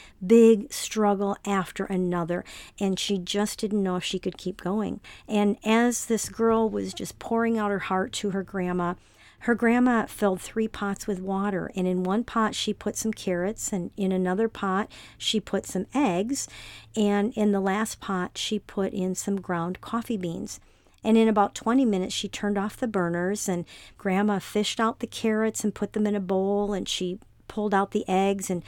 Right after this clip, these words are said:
put them in another bowl, and then she ladled the coffee into a mug, and she put all three of these things in front of her granddaughter.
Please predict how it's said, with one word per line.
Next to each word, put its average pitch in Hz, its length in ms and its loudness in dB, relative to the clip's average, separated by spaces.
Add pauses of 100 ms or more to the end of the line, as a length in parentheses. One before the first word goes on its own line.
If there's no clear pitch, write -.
(240)
put 208 180 0
them 208 180 2
in 202 100 0
another 190 340 0
bowl, 190 400 0
and 170 160 0
then 185 120 0
she 196 320 0 (280)
ladled 202 420 4
the 202 80 -2
coffee 196 580 0
into 190 300 -2
a 185 60 0
mug, 180 480 0 (320)
and 185 160 0
she 202 220 0 (180)
put - 240 2
all 220 160 2
three 233 340 -2
of 208 80 0
these 208 240 -4
things 180 400 -2
in 185 160 -2
front 180 260 -4
of 175 100 -6
her 185 100 -8
granddaughter. 180 720 -4